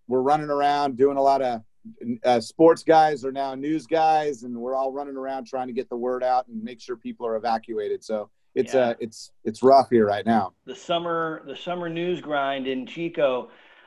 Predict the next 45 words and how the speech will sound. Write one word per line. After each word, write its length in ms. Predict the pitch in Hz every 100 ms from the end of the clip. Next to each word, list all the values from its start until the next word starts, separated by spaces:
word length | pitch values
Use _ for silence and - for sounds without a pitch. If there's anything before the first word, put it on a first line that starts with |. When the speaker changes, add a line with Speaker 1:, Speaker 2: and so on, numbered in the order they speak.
| _
Speaker 2:
Uh, 220 | 127 127
but 100 | 156
we're 60 | 170
gonna 160 | 226 226
try 200 | 254 233
to 60 |
do 140 | 214 220
a 20 |
little 240 | 214 190
podcast 580 | 196 202 202 196 196 180
for 180 | 196 190
you 40 |
today 260 | 185 185 190
about 260 | 180 139
sports, 560 | - - 185 196 196 -
get 200 | 175 160
your 120 | 156
mind 320 | 160 165 160
off 240 | 156 156 170
that 260 | 160 160
for 60 | 170
a 60 | 151
little 260 | 160 156
while 260 | 156 156 147
here, 180 | 151 151
Baca, 380 | 156 156 156
and, 240 | 156 143 143
uh, 240 | 139 123 - - _ _ -
uh, 220 | 131 123
talk 260 | - 196 190
some 160 | 170
sports. 540 | - - 170 160 165 160
And 240 | 147 120 - _ _
it's 160 | 156 170
an 80 | 185
interesting 420 | 190 170 180 160
time 300 | 180 185 175
in 80 | 160
sports 360 | - 180 180
right 160 | 180 175
now 200 | 180 180
with 120 | -
baseball 440 | 175 180 185 175
being 280 | 170 170 170
played, 580 | 160 180 175 175 156